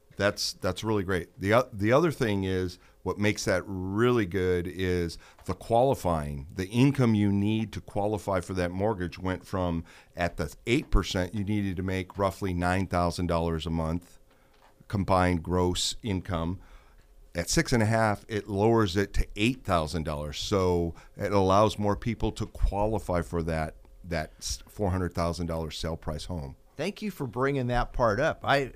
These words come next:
Speaker 2: that one passed me by as far as, um, uh, the affordability part.
Speaker 1: Right, right.
Speaker 2: Sure,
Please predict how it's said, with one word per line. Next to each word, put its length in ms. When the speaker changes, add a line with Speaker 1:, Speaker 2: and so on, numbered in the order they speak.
Speaker 2:
that 300
one 260
passed 480
me 140
by 460
as 260
far 320
as, 340
um, 360
uh, 80
the 120
affordability 920
part. 140
Speaker 1:
Right, 100
right. 200
Speaker 2:
Sure, 280